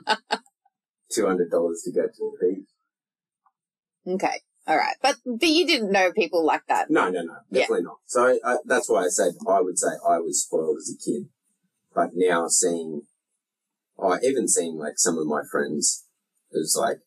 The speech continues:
Speaker 2: yeah, we're definitely not spoiled. But we never,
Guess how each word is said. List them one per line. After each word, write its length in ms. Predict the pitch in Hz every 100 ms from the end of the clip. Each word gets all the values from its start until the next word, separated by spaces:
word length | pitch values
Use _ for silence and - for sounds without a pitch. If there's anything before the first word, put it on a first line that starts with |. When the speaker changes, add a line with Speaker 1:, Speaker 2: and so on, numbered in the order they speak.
| _
Speaker 2:
yeah, 180 | - - -
we're 120 | 76
definitely 380 | 71 71 - 73
not 180 | 76 - _ _
spoiled. 600 | - - - - - - - _ _ _ -
But 180 | - - _ _ _ - - _
we 120 | - 87
never, 260 | 90 78